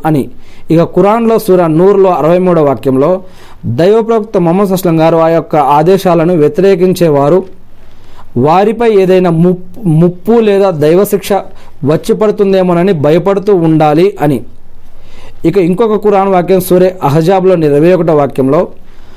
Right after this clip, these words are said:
"అల్లాపై, అంతిమ దినంపై ఆశలు పెట్టుకున్న, అత్యధికంగా పెట్టుకుని, అల్లాపై,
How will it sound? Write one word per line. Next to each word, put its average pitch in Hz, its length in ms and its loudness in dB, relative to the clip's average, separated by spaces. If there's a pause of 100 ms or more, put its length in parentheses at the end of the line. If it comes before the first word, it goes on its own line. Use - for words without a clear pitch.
(440)
"అల్లాపై, 220 640 2 (120)
అంతిమ 180 380 0
దినంపై 202 500 0 (220)
ఆశలు 190 460 0
పెట్టుకున్న, 190 640 -2 (200)
అత్యధికంగా 190 920 0 (680)
పెట్టుకుని, 202 520 0 (760)
అల్లాపై, 185 560 2